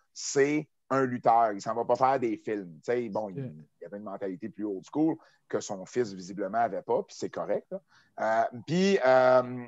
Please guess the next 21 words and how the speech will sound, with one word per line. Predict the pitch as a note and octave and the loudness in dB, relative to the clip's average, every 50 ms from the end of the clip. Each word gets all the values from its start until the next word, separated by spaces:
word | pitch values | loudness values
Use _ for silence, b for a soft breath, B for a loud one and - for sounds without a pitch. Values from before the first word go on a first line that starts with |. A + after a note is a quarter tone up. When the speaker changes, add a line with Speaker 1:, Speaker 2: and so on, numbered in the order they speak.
| - - _ - - | -16 -20 _ -4 -2
Speaker 1:
fait | D3+ C#3+ - | 0 0 0
que | - _ _ | -4 _ _
Hogan, | - D3 C#3+ C3+ D#3+ F#3+ G3+ | 2 2 4 4 4 2 2
il | F#3 | 0
a | D#3 | -4
dit, « | B2+ C#3+ | 0 4
Ben, | D3+ C#3+ D3+ | 4 6 6
OK, | D#3 D#3 D#3+ E3 - | 6 4 2 2 2
regarde, | - D3 D#3 D3 C#3+ C#3+ C3+ A2 G#2+ G2+ | 0 2 4 4 4 4 2 -2 -6 -12
je, | G#2+ G2 G2+ G2+ | -12 -12 -12 -8
je | G2 | 2
vais | G#2 B2 | 4 6
aller | B2 B2 C3 C#3+ | 6 6 4 0
le | D3+ D3+ | 0 2
faire, | - C3 C3 C#3 D3+ D3+ - | 4 4 4 4 2 0 -4
puis | B2 G#2+ | -12 -14
je | G2+ F#2+ | -10 -6
vais | G#2 A2 G#2 | -4 -4 -2
juste | F#2+ A#2+ B2+ B2+ - - _ _ _ _ _ _ _ | -2 -4 -6 -6 -8 -16 _ _ _ _ _ _ _
quitter, | - - C3+ - - C#3 C#3 C#3 C#3+ D#3 | -10 -10 -10 -4 -2 0 0 0 0 -2
tu | - | -6